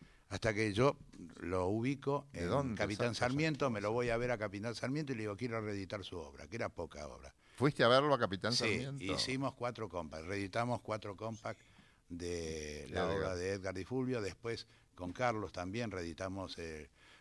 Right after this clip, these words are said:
Speaker 1: La campaña del desierto, una serie de cosas, el Canto Monumento.
Speaker 2: Qué artista, Carlos, ¿eh?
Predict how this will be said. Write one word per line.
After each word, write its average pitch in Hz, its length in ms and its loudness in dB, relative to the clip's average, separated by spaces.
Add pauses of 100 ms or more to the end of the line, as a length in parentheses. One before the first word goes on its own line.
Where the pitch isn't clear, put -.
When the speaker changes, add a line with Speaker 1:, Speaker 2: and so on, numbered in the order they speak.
(120)
Speaker 1:
La 82 80 -6
campaña 85 340 -6
del 87 100 -8
desierto, 95 580 -4
una 85 260 -8
serie 87 280 -2
de 78 80 -6
cosas, 87 460 -8
el 73 320 -12
Canto 98 280 -8
Monumento. 92 640 -6 (100)
Speaker 2:
Qué 101 100 2
artista, 87 380 0
Carlos, 69 360 -8
¿eh? 73 100 -8